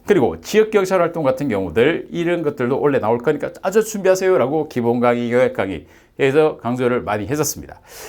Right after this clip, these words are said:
일, 이 치안 규정, 일, 이 치안 센터 규정, 요 운영 규정도 우리 핵심 요약서에서 개정된 사항을 그대로 반영해서 "이거 나옵니다. 봐두세요"라고 했던 것들이 딱 나와서 아주 반가웠습니다.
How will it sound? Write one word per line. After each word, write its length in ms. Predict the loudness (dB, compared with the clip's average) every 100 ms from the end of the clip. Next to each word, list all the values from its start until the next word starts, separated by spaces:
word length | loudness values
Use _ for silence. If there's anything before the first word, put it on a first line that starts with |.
| -2
일, 300 | 2 2 4
이 360 | 4 4 2 -2
치안 340 | 2 2 2
규정, 320 | 0 2 2
일, 180 | 0 0
이 100 | -2
치안 180 | 0 0
센터 260 | 0 -2
규정, 320 | -2 0 0 0
요 80 |
운영 280 | 0 2 2
규정도 480 | 2 2 4 4 2 -8 -10 -4
우리 140 | -4
핵심 540 | 0 -2 -2 0 4
요약서에서 840 | 6 4 2 0 0 2 0 0 0
개정된 540 | 0 2 0 0 -2
사항을 380 | 0 0 0 -2
그대로 540 | -8 -6 0 4 4
반영해서 580 | 4 4 4 0 0 -2 -4 0
"이거 140 | 2
나옵니다. 800 | 6 4 4 0 2 4 4 2 2
봐두세요"라고 880 | 0 0 -2 4 4 2 -2 -2
했던 240 | -4 -6 -4
것들이 360 | -2 -2 -2 -2
딱 260 | -2 -2
나와서 460 | 0 0 0 -4 -6
아주 220 | -10 -6
반가웠습니다. 640 | -2 0 -2 -4 -14 -18